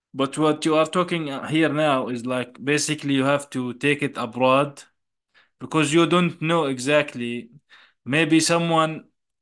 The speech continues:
uh, likes something, but they are not liking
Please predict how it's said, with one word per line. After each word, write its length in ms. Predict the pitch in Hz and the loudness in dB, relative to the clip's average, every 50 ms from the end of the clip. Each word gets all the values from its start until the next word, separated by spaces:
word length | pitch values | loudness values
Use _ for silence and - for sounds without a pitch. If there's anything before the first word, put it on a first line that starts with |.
| _ _ _ _ _ | _ _ _ _ _
uh, 320 | 123 123 123 123 123 123 127 | -14 -10 -10 -8 -8 -6 0
likes 300 | 139 151 151 151 147 - | 2 4 4 4 2 -2
something, 580 | - - 147 143 139 135 - 123 120 123 120 - - | -4 -2 -2 -2 -4 -4 -6 -6 -4 -4 -6 -8 -12
but 320 | - 120 123 123 117 117 117 | -8 -6 -6 -6 -8 -4 -2
they 80 | 143 | 0
are 260 | 139 139 147 147 139 | 0 2 2 2 2
not 460 | 139 147 151 151 151 151 - _ _ - | 2 2 2 2 0 0 -4 _ _ -4
liking 600 | 135 139 147 143 143 - 139 139 139 135 131 | -2 0 0 -2 -2 -4 -6 -6 -6 -8 -8